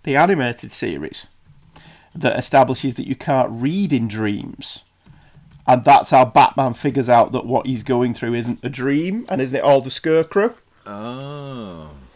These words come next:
Speaker 2: Hmm.
Speaker 1: So,
Speaker 2: Hmm.
Speaker 1: let's have a see.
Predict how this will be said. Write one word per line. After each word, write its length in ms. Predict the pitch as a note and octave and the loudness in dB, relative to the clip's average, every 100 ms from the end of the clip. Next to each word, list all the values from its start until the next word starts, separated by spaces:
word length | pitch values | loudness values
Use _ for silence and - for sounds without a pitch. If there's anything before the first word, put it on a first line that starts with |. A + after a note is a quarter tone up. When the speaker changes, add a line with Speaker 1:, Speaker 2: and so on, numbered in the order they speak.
| _ _ _ _ - _ - | _ _ _ _ -20 _ -18
Speaker 2:
Hmm. 240 | G2+ F#2 D#2 _ _ _ _ _ _ _ _ _ _ _ _ _ _ _ _ _ _ _ _ _ _ _ | -16 -16 -18 _ _ _ _ _ _ _ _ _ _ _ _ _ _ _ _ _ _ _ _ _ _ _
Speaker 1:
So, 800 | - - - A#2+ B2 B2+ B2+ C3 | -20 -12 -8 -6 -6 -6 -8 -10
Speaker 2:
Hmm. 320 | F#2 C#2+ C#2+ D#3 | -14 -20 -16 -16
Speaker 1:
let's 220 | - - | -16 -16
have 160 | F3+ E3+ | -14 -12
a 80 | |
see. 400 | D3 D#3+ C#3 - | -12 -12 -12 -12